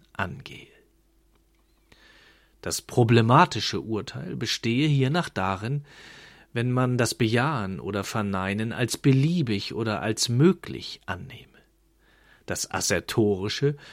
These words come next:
wenn man es als wahr, das heißt wirklich, und das apodiktische, wenn man es als notwendig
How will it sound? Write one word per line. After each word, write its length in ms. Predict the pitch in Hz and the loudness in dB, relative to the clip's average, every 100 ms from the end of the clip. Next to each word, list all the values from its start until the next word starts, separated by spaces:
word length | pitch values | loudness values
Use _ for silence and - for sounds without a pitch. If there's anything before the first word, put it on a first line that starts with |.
| - - - | -20 -20 -4
wenn 200 | 117 123 | 0 0
man 180 | 120 107 | 0 -2
es 220 | 113 - | -4 -4
als 420 | 110 107 - 101 | -4 -4 -4 -4
wahr, 440 | 101 85 92 117 - | -2 -2 -4 -8 -8
das 180 | 110 - | -6 -2
heißt 360 | 104 98 - 113 | 0 -2 -2 4
wirklich, 640 | 165 147 - 64 - - _ _ _ - _ - | 4 2 -6 -14 -14 -20 _ _ _ -20 _ -4
und 160 | 120 | 0
das 160 | 107 - | 2 2
apodiktische, 1040 | 110 - 87 82 98 - 101 - - 123 - _ _ - | -2 -2 -4 -2 -4 -4 -4 -2 -2 -4 -8 _ _ -6
wenn 240 | 104 113 | -2 0
man 200 | 113 117 | 0 -2
es 240 | 123 127 | -2 -4
als 360 | - 135 139 - | -2 -2 0 0
notwendig 1000 | 151 160 147 - 90 87 - - - | 4 4 2 -4 -8 -8 -10 -16 -18